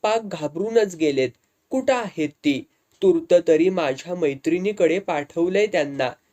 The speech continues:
मानसी म्हणाली. अगदी एकाएकी हुंदके देऊ लागली. "आई, आई, काय ग होणार आता?" मी म्हटलं, "मानसी, आम्ही दोघं आता आलोय ना, उगाच टेन्शन तू घेऊन बसू नकोस." सुषमानं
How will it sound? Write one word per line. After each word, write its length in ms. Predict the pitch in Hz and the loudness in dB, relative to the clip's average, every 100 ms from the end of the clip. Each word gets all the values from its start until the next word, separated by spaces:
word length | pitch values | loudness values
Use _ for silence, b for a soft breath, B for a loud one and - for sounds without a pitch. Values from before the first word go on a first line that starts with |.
| _ | _
मानसी 460 | 180 175 160 160 175 | 0 2 2 -2 -4
म्हणाली. 540 | 170 156 147 135 135 - _ _ - | -4 -4 -2 -2 -4 -8 _ _ 0
अगदी 380 | 160 156 156 175 | 2 2 2 2
एकाएकी 720 | 165 147 - 175 165 143 190 | 2 0 -4 -2 -2 -2 -2
हुंदके 540 | 175 156 147 143 190 | -2 -2 -4 -2 0
देऊ 380 | 185 151 147 190 | 0 0 -2 -2
लागली. 460 | 208 151 135 135 131 - _ _ - | -2 -4 -4 -8 -10 -12 _ _ -12
"आई, 420 | 135 143 180 156 - _ _ _ | -8 -6 -4 -4 -6 _ _ _
आई, 240 | 196 208 254 _ | 0 0 -2 _
काय 240 | 185 160 202 | -2 0 2
ग 120 | 220 | 4
होणार 460 | 208 190 170 165 | 2 2 0 0
आता?" 360 | 160 143 143 127 - _ _ _ _ | -2 0 0 0 -4 _ _ _ _
मी 140 | 131 143 | -6 -6
म्हटलं, 560 | 135 135 - 196 151 202 _ _ 156 | -4 -6 2 4 4 0 _ _ -8
"मानसी, 640 | 147 139 135 - 220 170 | -4 -4 -4 -6 -4 -2
आम्ही 260 | 165 175 233 | -2 -2 -2
दोघं 400 | 175 147 135 185 | 0 0 -2 -8
आता 240 | 196 226 | -6 -6
आलोय 440 | 196 139 139 190 | -4 -4 2 2
ना, 220 | 208 160 156 b _ | 4 2 -2 b _
उगाच 360 | 220 233 277 294 | 0 2 2 2
टेन्शन 460 | 196 170 170 240 254 | 0 0 2 0 0
तू 180 | 254 262 | -2 -4
घेऊन 400 | 180 165 220 233 | -2 0 0 0
बसू 320 | 196 170 202 | 0 0 0
नकोस." 460 | 185 160 151 151 - _ _ _ - | 0 2 0 0 -4 _ _ _ -2
सुषमानं 560 | 180 165 160 147 151 | -2 0 -2 0 0